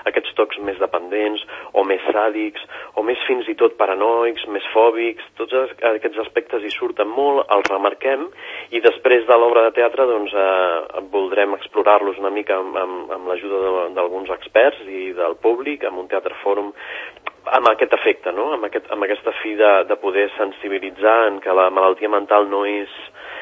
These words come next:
eh, una cosa que fa por ni que és violència, com dèieu tampoc, sinó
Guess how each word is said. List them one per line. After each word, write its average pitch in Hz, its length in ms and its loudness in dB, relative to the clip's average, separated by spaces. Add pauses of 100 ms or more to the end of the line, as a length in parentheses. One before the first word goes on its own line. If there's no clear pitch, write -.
(180)
eh, 98 320 4
una 104 240 0
cosa 98 180 0
que 101 140 -10
fa 92 160 -4
por 135 300 2
ni 123 100 -4
que 98 160 0
és 90 80 -8
violència, 101 560 0
com 98 160 -10
dèieu 92 320 -4
tampoc, 98 480 -2
sinó 95 240 -6